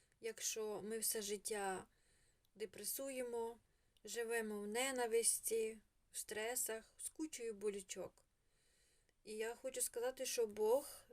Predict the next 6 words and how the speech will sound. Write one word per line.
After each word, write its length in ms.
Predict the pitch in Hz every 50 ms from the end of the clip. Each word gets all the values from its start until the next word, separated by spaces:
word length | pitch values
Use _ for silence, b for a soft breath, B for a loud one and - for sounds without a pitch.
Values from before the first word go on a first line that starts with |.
| - - 214
е, 360 | 214 214 214 214 214 214 202
дав 280 | 190 214 226 247 247
кожній 460 | - - - 247 240 - - 226 220 214
людині 720 | 214 214 190 190 226 240 269 285 269 254 247 233 208 -
здібність 840 | 214 202 190 196 220 254 311 302 269 226 220 214 - - - - - b b b b b b b b b b b b b
зцілюватися 1160 | - - - - - 349 349 294 254 214 220 208 190 - 208 190 - - 202 202 202 196 202